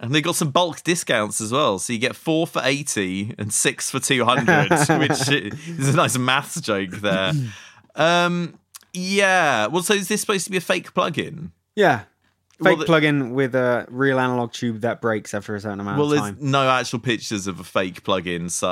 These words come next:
Speaker 2: Well, no, 'cause it's just a joke.
Speaker 1: <laughs> Well,
Speaker 2: Let's
Speaker 1: I know. Well, Dave, again,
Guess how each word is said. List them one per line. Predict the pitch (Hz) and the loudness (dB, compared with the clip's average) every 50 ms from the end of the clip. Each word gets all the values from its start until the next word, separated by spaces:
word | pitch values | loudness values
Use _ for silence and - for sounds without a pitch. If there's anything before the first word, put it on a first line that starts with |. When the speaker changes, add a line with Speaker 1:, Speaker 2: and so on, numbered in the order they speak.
| 90 90 90 | 0 0 2
Speaker 2:
Well, | - 190 185 | 0 0 2
no, | 180 170 147 127 | 2 2 0 0
'cause | - 131 127 131 | 0 -2 -4 -4
it's | 127 123 | -4 -2
just | 139 135 120 101 | -2 -2 -2 -4
a | 110 104 | -6 -8
joke. | 92 123 120 107 98 | -4 -4 -2 -2 -2
Speaker 1:
<laughs> | 202 180 | -2 2
Well, | - | 4
Speaker 2:
Let's | 165 185 226 208 208 214 220 | 6 6 8 8 6 6 6
Speaker 1:
I | 214 | 4
know. | 240 240 226 | 4 4 6
Well, | 190 220 220 208 208 202 196 196 196 196 185 - - - - - - - | 6 6 6 6 6 6 6 6 4 2 0 -2 -8 -18 -20 -14 -6 0
Dave, | 202 196 - 185 175 - - | 0 0 2 0 -2 -2 -2
again, | - 165 139 135 175 156 147 143 139 135 127 127 | -2 -2 0 2 2 4 4 2 2 0 -2 -4